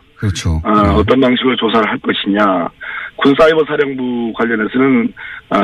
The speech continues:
Speaker 2: 직접적인 그러한 어떤 진술들이 나왔습니다. 김관진이 석방이 됐습니다만.
Speaker 1: 예.
Speaker 2: 아, 저는 다스 문제라든지,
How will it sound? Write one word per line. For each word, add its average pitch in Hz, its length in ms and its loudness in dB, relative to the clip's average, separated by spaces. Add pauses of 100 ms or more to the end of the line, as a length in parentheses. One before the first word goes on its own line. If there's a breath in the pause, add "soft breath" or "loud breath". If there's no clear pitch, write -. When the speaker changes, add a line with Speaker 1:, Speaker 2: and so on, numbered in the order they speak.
(160)
Speaker 2:
직접적인 113 640 0
그러한 104 500 2
어떤 - 280 0
진술들이 104 500 2
나왔습니다. 92 840 0 (120)
김관진이 107 500 2
석방이 - 340 0
됐습니다만. 95 840 0 (160)
Speaker 1:
예. 92 60 4 (580 loud breath)
Speaker 2:
아, 120 220 4
저는 135 240 2
다스 - 560 -4
문제라든지, 110 1200 0